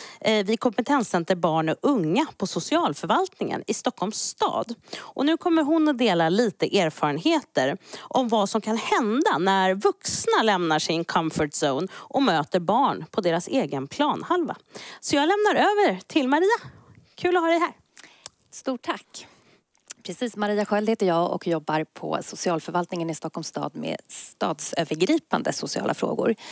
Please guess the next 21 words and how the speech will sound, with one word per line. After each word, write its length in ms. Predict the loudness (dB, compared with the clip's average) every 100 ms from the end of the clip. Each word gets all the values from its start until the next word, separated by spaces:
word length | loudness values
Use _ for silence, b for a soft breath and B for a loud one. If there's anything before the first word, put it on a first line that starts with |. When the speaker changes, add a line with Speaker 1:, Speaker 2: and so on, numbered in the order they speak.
| B B B
Speaker 2:
Jag 80 | 0
har 60 |
tidigare 560 | 2 0 2 2 4 4
jobbat 360 | 2 2 -2 -2
som 360 | 0 0 0 -2
metodutvecklare 800 | -2 -2 -4 -2 -4 -4 -4 -4
i 60 |
flera 320 | -4 -4 -4 -4
år 300 | -2 -2 -4
och 180 | -10 -6
då 160 | -6 -6
på 160 | -6
Norrmalm 460 | -4 -2 0 0 -4
stadsdelsförvaltning 920 | -6 -8 -6 -8 -8 -10 -10 -12 -10
och 120 | -8
sen 220 | -8 -8 -10
då 120 | -10
stadsdel 500 | -8 -8 -6 -4 -4
i 20 |
Stockholms 300 | -8 -8 -8
stad. 280 | -6 -6